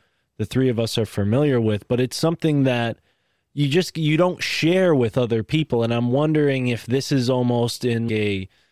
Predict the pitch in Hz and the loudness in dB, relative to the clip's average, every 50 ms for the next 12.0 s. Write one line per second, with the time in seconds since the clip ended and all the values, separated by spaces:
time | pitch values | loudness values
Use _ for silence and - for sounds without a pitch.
0 | _ _ _ - 123 113 113 107 107 104 98 95 92 - _ _ _ _ - 107 | _ _ _ -6 -6 -4 -2 -2 -2 -2 -4 -6 -10 -14 _ _ _ _ -2 0
1 | 123 135 127 - - 127 120 117 - _ - 123 127 127 123 - - - - - | 0 0 0 0 0 0 0 0 -2 _ -4 -4 -2 -2 -4 -6 -10 -10 -4 -2
2 | 120 110 98 120 120 120 120 120 117 113 117 120 110 107 110 107 101 113 107 - | -2 0 0 0 0 2 2 0 0 0 0 0 0 -2 -2 -2 0 -2 -2 -2
3 | 113 113 107 - - 127 120 113 110 107 95 117 131 147 147 135 127 123 120 113 | -2 -4 -4 -2 -2 -2 0 0 0 0 0 0 0 0 0 0 0 0 0 -2
4 | - - 113 107 104 104 92 101 98 95 110 123 123 120 117 110 - - - 113 | -2 -2 -2 0 0 0 -2 -2 -4 -4 -4 -2 -2 -2 -2 -4 -4 -6 -6 -4
5 | 104 - - - 127 135 - - - 113 104 95 - - 110 107 - - 139 143 | -4 -4 -4 -2 -2 -2 -2 -2 -2 -4 -4 -4 -6 -8 -8 -6 -4 -2 -2 -2
6 | - - 139 120 - - - 127 127 127 120 120 113 107 107 - 123 120 120 120 | -2 -2 -4 -4 -4 -4 -4 -4 -4 -2 -2 -2 -2 -4 -4 -4 -4 -4 -2 -2
7 | 117 113 113 113 113 110 _ _ _ _ _ _ _ _ _ _ _ _ _ _ | -2 0 0 0 -2 -4 _ _ _ _ _ _ _ _ _ _ _ _ _ _
8 | _ _ _ _ _ _ _ _ _ _ _ _ _ _ _ _ _ _ _ _ | _ _ _ _ _ _ _ _ _ _ _ _ _ _ _ _ _ _ _ _
9 | _ _ _ _ _ _ _ _ _ _ _ _ _ 127 123 131 127 120 120 123 | _ _ _ _ _ _ _ _ _ _ _ _ _ -2 0 2 2 2 2 0
10 | 123 120 127 135 131 - - 131 123 123 127 120 - - 120 113 107 - - - | 0 2 0 0 0 -2 0 0 0 0 0 0 -2 -2 0 -2 -2 -4 -6 -6
11 | - 123 123 117 113 107 95 - 104 95 107 117 117 117 - - - - - | -2 0 0 2 0 0 -2 -4 -4 0 0 2 2 0 -2 -4 -10 -12 -12